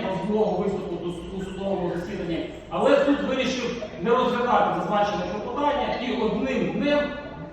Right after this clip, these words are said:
притяг до адміністративної відповідальності та відмовив у задоволенні зазначеного клопотання. На жаль, нас навіть, навіть не інформували про проведення дати судового засідання. Ми просили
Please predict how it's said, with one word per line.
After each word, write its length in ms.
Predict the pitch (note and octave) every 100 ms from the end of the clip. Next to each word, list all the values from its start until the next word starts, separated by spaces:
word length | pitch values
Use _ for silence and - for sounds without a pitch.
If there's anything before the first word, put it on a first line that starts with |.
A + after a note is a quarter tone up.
| - - - - - - -
притяг 500 | G#3+ A3+ D4 E4 -
до 60 | B3+
адміністративної 800 | B3+ B3+ B3+ B3 A#3 B3+ A3+ A3
відповідальності 760 | G#3 G#3+ G#3+ A3 G#3+ - - E3+
та 240 | - A3+
відмовив 600 | A3+ - C4+ C4 B3+ - - - F3+
у 20 |
задоволенні 680 | G#3 G#3+ C4 C4 A#3+ G3+
зазначеного 920 | F#3 E3+ F3+ F3+ G3+ G#3 G#3 F3 E3+ - -
клопотання. 720 | A3+ B3 B3 G#3 - D4 - - -
На 120 | - G#3
жаль, 280 | - - C4 B3+
нас 180 | C4 C#4+ A#3 A#3
навіть, 360 | B3 A#3 G3+
навіть 340 | A3+ A#3+ A3+ A3+
не 60 |
інформували 580 | B3 - A#3 A#3+ C4+ C4 A3
про 80 | A3+
проведення 540 | A3+ A3 B3 A#3+ G#3+ G#3
дати 200 | A3 - - E3
судового 400 | F3 F#3+ E3+ E3+
засідання. 520 | - G#3 E3 D3+ D#3 - - -
Ми 180 | C#4
просили 680 | - F4+ F#4+ F#4+ F#4+ C#4+